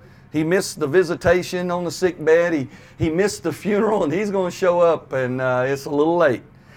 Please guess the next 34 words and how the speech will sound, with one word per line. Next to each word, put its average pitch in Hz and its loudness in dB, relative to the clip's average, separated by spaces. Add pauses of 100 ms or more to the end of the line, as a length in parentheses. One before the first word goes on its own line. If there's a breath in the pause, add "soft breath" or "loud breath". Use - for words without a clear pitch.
And 175 -4
so 170 2
Jesus' 185 -2
timing, 170 0
we 156 -4
found, 147 -4
was 123 -4
very 135 -4
unusual, 143 0
as 127 0
it 135 -2
often 160 2
is 156 -2
today. 160 2 (260 loud breath)
And 175 4
then 233 4
we 277 2
saw 240 4
an 208 0
unusual 208 2
faith 202 -2
in 135 -4
verses 160 0
twenty 196 -2
through 180 -2
twenty-four. 196 0 (320 loud breath)
We 202 0
saw 214 4
Martha 208 2
say, 185 4
"Hey, 196 2
hey, 165 0
hey, 151 -8 (240 loud breath)
even 226 0